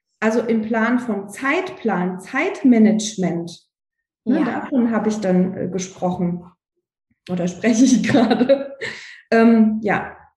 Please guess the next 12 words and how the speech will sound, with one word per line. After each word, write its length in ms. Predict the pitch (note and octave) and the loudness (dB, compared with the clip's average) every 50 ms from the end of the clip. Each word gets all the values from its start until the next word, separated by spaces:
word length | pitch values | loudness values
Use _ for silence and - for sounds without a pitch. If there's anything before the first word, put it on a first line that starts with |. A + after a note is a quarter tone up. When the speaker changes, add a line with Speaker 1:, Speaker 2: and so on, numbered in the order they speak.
| _ - | _ -4
Speaker 1:
und 100 | G#3 G#3 | -2 0
da 80 | G#3 A3 | 2 2
habe 140 | A3 G#3 - | 2 0 -2
ich 100 | - - | -4 -6
echt 200 | - G#3+ - G#3 | -6 -6 -6 -8
gedacht 340 | G3 F#3 F#3 F#3+ - - - | -6 -6 -6 -6 -6 -8 -10
so, 440 | F3 E3+ E3 F3 F3+ F3+ - - _ _ _ _ _ _ _ _ _ _ _ _ _ _ _ _ _ _ _ _ _ _ _ _ _ _ _ _ _ _ _ _ _ _ _ _ | -8 -6 -6 -6 -6 -8 -8 -12 _ _ _ _ _ _ _ _ _ _ _ _ _ _ _ _ _ _ _ _ _ _ _ _ _ _ _ _ _ _ _ _ _ _ _ _
ich 160 | - A#3 A3 A#3 | -14 -6 -2 0
muss 200 | A#3+ C#4 C4+ - | 0 0 0 0
jetzt 180 | D4+ D4+ - | -4 -2 0
mal 120 | C#4+ C4 B3+ | 2 2 2
nachfragen. 680 | G#3 D#3+ F3 - - - - - F3+ G#3 G#3+ A3 - | 2 2 -2 -4 -6 -12 -14 -14 -14 -14 -14 -16 -18